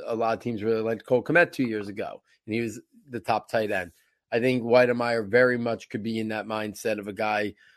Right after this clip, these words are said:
who play all three downs,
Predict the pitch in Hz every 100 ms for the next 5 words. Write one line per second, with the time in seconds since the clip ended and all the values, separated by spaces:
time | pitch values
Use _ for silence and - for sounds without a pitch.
0 | _ 127 120 110 107 - _ _ _ -
1 | 139 139 127 127 131 131 117 117 113 110
2 | 110 110 -